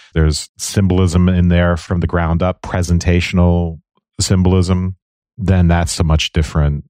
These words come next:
conception of how we're related to the world. And Seth, as you pointed out, this is gonna become a basis for thinking about art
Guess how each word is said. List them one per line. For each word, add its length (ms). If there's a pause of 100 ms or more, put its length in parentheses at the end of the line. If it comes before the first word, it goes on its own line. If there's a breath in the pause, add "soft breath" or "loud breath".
(100)
conception 460
of 80
how 160
we're 120
related 400
to 80
the 60
world. 460
And 440 (560)
Seth, 240
as 140
you 60
pointed 280
out, 140
this 180
is 80
gonna 140
become 220
a 60
basis 460
for 680 (500)
thinking 300
about 300
art 320